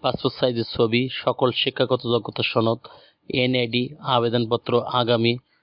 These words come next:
চব্বিশ মার্চ দুই হাজার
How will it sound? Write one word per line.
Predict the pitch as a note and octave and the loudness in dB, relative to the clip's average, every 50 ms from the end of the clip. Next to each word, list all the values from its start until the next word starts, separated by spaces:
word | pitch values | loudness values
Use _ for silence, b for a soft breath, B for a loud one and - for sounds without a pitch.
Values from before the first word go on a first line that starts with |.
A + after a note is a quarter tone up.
| _ _ _ _ _ _ | _ _ _ _ _ _
চব্বিশ | - C3+ B2 A#2 A2+ B2+ A#2 - - - - - _ _ _ _ _ _ _ _ _ _ _ _ _ _ - | 0 0 0 2 0 0 0 0 -2 -4 -8 -12 _ _ _ _ _ _ _ _ _ _ _ _ _ _ 0
মার্চ | A#2+ A#2+ A#2 A#2 A#2+ - - - - - _ _ _ _ | 2 2 4 2 0 -2 -6 -10 -10 -10 _ _ _ _
দুই | A#2 A2+ B2 B2 | -4 -2 0 0
হাজার | B2 A2+ A#2+ A#2+ A#2 | 2 2 2 0 0